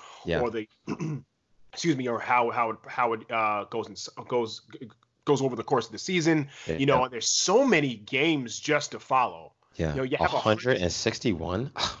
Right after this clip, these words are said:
Speaker 2: or hundred sixty-two. Hundred sixty-two.
Speaker 1: God.
Speaker 2: That's what I mean. It's like, why do you need a hundred and sixty-two <laughs> games?
Speaker 1: He's got the, yeah, cut it to half the season. Start the season after the All-Star break, right? Let's just, this is,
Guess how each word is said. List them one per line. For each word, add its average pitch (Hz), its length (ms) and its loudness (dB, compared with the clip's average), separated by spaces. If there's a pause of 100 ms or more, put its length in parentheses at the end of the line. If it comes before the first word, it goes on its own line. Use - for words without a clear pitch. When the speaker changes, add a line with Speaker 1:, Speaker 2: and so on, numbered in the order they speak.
(160)
Speaker 2:
or 151 160 -12
hundred 170 240 -2
sixty-two. 143 640 -2 (360)
Hundred 160 240 -2
sixty-two. 160 420 -6
Speaker 1:
God. - 160 -6 (400)
Speaker 2:
That's 147 160 -8
what 160 60 2
I 143 40 2
mean. 190 180 4
It's 143 140 0
like, 151 140 0
why 147 260 -6
do 294 60 0
you 214 160 -2
need 180 160 -4
a - 40 2
hundred 143 460 -4
and 117 100 -4
sixty-two - 840 -2
<laughs> - 140 -10 (200)
games? 120 340 -10
Speaker 1:
He's 101 200 4
got 104 220 6
the, 104 160 -8
yeah, 95 260 6 (200)
cut 131 220 6
it 147 60 4
to 160 100 4
half 139 200 8
the 123 80 0
season. 82 320 0 (200)
Start 123 320 6
the 156 80 0
season 139 320 2
after 123 240 0
the 107 120 0
All-Star 92 320 -2
break, 73 220 -12 (100)
right? 95 320 2
Let's 101 260 -2
just, 104 180 -6
this 107 240 -4
is, - 240 -6